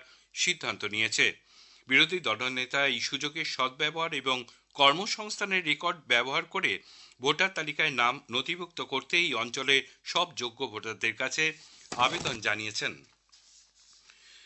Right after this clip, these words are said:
বিধানসভার বিরোধী দলের মুখ্য সচেতক ও শিলিগুড়ির বিধায়ক শঙ্কর ঘোষ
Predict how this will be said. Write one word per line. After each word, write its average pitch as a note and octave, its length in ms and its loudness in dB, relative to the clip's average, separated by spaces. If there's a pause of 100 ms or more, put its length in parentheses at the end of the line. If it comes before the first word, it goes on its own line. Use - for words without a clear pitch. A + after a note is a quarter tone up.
(180)
বিধানসভার F#3+ 640 2
বিরোধী D#3+ 440 -2
দলের F#3 360 -2
মুখ্য E3+ 360 -10
সচেতক D#3+ 580 -6
ও C3 100 -4
শিলিগুড়ির C#3+ 600 -2
বিধায়ক B2 480 -2
শঙ্কর C#3+ 420 -6
ঘোষ - 340 -10